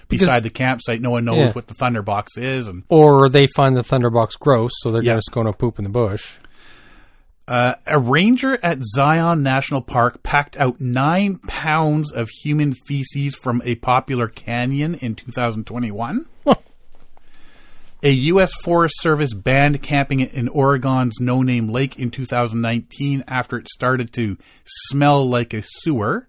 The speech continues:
Speaker 1: Wow.
Speaker 2: A recent study of the San Juan River, which flows through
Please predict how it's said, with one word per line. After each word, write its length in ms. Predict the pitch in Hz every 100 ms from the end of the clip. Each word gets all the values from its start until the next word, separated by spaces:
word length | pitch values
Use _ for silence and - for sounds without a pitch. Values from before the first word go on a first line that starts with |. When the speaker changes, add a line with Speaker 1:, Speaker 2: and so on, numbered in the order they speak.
| -
Speaker 1:
Wow. 300 | 120 107 98 - - - _ _ _ _
Speaker 2:
A 80 | -
recent 400 | - 175 180 175
study 320 | - 156 151 143
of 40 |
the 60 | 127
San 340 | - 143 143
Juan 200 | 131 131
River, 420 | 127 123 123 120 - _ _ - _ _ _
which 200 | 127 117 - -
flows 260 | 147 139 -
through 160 | 117